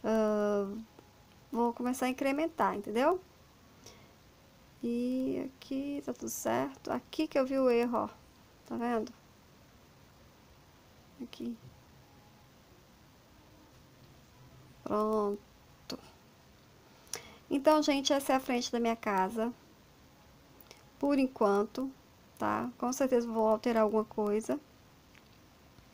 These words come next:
Ela está em volta numa ilhazinha.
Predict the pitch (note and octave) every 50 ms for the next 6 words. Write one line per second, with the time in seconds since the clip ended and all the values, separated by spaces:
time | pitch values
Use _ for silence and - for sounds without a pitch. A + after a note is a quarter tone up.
0 | - - - - - - - - - - - - - A3+ A3+ A3 A3+ A#3 A#3 A#3
1 | - - - A#3 A3+ A#3 A#3+ A#3 A3+ A3+ A3+ G#3+ G#3 A3 A3 A#3 A3+ - - -
2 | - A3+ G#3+ G#3+ G#3+ G#3+ A3 A#3 A#3 A#3 A#3 A#3 A#3 A3+ A3 A3 - A3+ A3 A3
3 | A3 A3+ A3+ A#3 B3 C4+ D4+